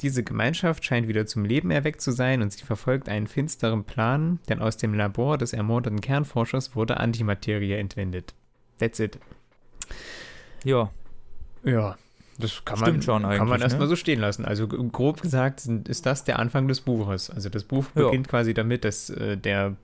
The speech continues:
Speaker 1: Professor Robert Langdon, also ich glaube, das ist ja in fast allen Dan Brown-Romanen, die, also Büchern,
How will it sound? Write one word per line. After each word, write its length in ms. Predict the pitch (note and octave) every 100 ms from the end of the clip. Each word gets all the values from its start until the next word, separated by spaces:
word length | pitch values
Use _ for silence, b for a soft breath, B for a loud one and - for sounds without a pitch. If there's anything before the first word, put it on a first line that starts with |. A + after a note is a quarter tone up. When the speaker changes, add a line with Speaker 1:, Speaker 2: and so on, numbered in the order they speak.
| -
Speaker 1:
Professor 460 | - A2+ A#2+ - D3
Robert 300 | A2+ G2+ G2+
Langdon, 280 | G2+ D3+ A#2
also 160 | G2
ich 60 | G2+
glaube, 200 | G#2+ G#2
das 100 | G2+
ist 100 | -
ja 80 | G#2
in 60 |
fast 400 | - G#2+ - -
allen 360 | A2 B2 B2+ A2
Dan 240 | A#2 A2+ G#2+
Brown-Romanen, 1080 | G#2+ A2 B2+ B2+ A2+ A2 A2 A2+ A#2+ A2+
die, 240 | A2+ A2 -
also 320 | - G#2+ G2+ G2+
Büchern, 340 | B2 A#2+ A2+